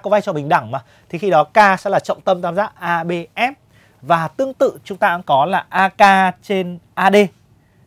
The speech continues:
cũng bằng hai phần ba. Đúng không? Và khi các bạn lại có này, A H trên A C bằng A K trên A D vì cùng bằng hai phần ba. Đúng không?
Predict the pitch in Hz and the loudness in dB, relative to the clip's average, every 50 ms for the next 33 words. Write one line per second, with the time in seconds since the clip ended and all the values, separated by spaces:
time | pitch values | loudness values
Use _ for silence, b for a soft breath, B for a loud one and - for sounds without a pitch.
0 | _ _ _ _ - - _ _ _ _ _ - - _ _ 180 190 202 180 - | _ _ _ _ -20 -20 _ _ _ _ _ -20 -20 _ _ -4 0 0 0 0
1 | - 160 - - 123 123 131 - - _ - - _ _ - - _ _ _ _ | -2 -6 -6 -6 -8 -8 -8 -10 -10 _ -20 -20 _ _ -20 -20 _ _ _ _
2 | _ _ _ _ - _ _ _ _ _ - - _ _ _ - - _ _ 123 | _ _ _ _ -20 _ _ _ _ _ -20 -20 _ _ _ -20 -20 _ _ -4
3 | 139 180 196 - - b b b b b - - _ 202 202 - 302 294 269 285 | -2 -2 -2 -2 -6 b b b b b -20 -8 _ -4 -2 -2 -2 0 2 4
4 | 285 247 185 175 165 - 170 147 151 175 220 185 - _ _ _ _ _ _ _ | 4 4 2 0 0 4 6 6 6 6 4 0 -2 _ _ _ _ _ _ _
5 | _ _ _ _ - 208 226 240 247 240 202 233 277 302 - _ _ _ - 262 | _ _ _ _ -2 0 2 2 2 2 0 -2 -4 -6 -6 _ _ _ 0 0
6 | 240 220 226 226 226 220 - - 269 254 247 240 226 196 175 175 165 151 143 156 | 0 2 2 0 0 0 0 0 2 4 4 4 4 0 -2 -4 -4 -4 -2 -6
7 | 190 202 190 - 214 208 208 - 220 214 208 208 208 214 214 208 175 175 - _ | -6 -4 0 0 0 0 0 -4 -4 -4 -2 0 2 2 2 2 0 -2 -4 _
8 | 190 175 147 139 147 143 147 170 202 196 - 175 139 151 180 185 185 180 - _ | -6 -6 -4 -2 -4 -4 -4 -6 -8 -8 -10 -12 -4 -2 -2 -2 -2 -4 -12 _
9 | _ _ _ _ _ _ _ 165 160 202 214 190 | _ _ _ _ _ _ _ -4 -2 -2 -2 -4